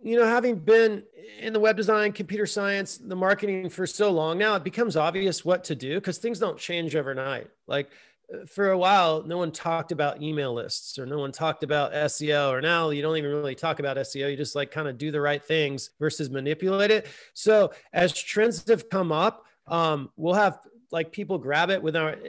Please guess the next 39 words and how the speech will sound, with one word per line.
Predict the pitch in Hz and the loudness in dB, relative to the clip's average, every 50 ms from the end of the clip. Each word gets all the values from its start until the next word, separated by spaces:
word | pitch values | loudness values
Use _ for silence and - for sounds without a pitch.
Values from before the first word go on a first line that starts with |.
| - - - | -14 -14 -10
in | 233 170 165 | -6 -4 -2
our | 165 165 156 | -2 -2 -2
organization, | - 156 175 175 170 170 147 123 139 135 147 147 - - 226 269 277 262 - _ _ | 0 0 0 0 0 -2 -2 -2 -2 -2 -2 -2 -2 0 0 0 0 -4 -10 _ _
or | - 151 165 | -4 -2 2
we'll, | 180 | 4
like, | 185 185 175 175 - - | 4 2 2 0 -4 -12
start | - - - 175 175 175 143 117 | -12 -4 0 0 0 0 0 -2
doing | 147 160 170 185 | -2 -2 -2 -2
it | 185 175 | -4 -6
for | - 170 160 | -4 -2 0
ourselves. | 151 147 - - - 151 151 147 156 170 226 247 233 - - - _ _ _ _ _ _ - | 0 0 -2 -4 -4 -2 0 0 0 0 0 -2 -2 -6 -12 -18 _ _ _ _ _ _ -4
And | 165 165 160 156 160 156 156 156 151 143 - _ _ _ _ _ _ | -2 0 0 0 0 -2 -2 -4 -4 -6 -10 _ _ _ _ _ _
yeah, | - 202 233 220 160 | 2 4 4 4 4
we've | 135 151 185 180 | 2 0 0 0
just | 196 202 - - - | 0 0 0 -2 -2
slowly, | - 190 196 208 208 208 202 | -2 0 2 4 4 4 4
like, | 190 175 165 151 123 117 117 | 4 2 2 0 -2 -4 -4
built | 185 196 196 190 202 | -4 -4 -2 -2 -2
out | 190 175 175 | -2 -2 -4
the | - | -6
services | - - 190 190 190 160 - 151 143 | -6 -6 -4 -4 -4 -4 -6 -4 -2
over | 160 143 143 | -2 -2 -2
time. | - - 170 156 147 127 - - _ _ _ | -2 -2 0 0 -2 -4 -6 -14 _ _ _
People, | - 302 339 370 381 - - - - _ _ - - - - | -4 0 2 4 4 4 2 0 -6 _ _ -16 -16 -10 -2
that's | - 233 226 294 | -2 0 0 0
a | 262 | -2
funny | - - 311 311 294 | 0 0 0 0 0
question | - - - 214 214 - - 156 135 127 | -2 0 0 2 2 2 -2 -4 -6 -6
because, | 139 131 - 175 170 147 - - - - _ - - _ - | -8 -8 -8 -6 -6 -6 -8 -12 -16 -18 _ -20 -20 _ -10
I | - | -6
don't | 180 196 208 | -4 -2 0
know, | 208 190 | 0 2
they're | 160 156 160 185 | 4 4 4 4
always | 196 202 180 - | 4 2 2 2
like, | 185 170 160 - | 2 0 0 0
"Does | - 175 165 156 | -4 -4 -4 -4
it | 165 151 | -6 -8
change | - - - - 214 220 226 226 214 - - - | -8 -8 -4 0 2 2 4 2 2 0 -4 -4
so | - 220 208 185 147 | -4 -2 -2 -4 -6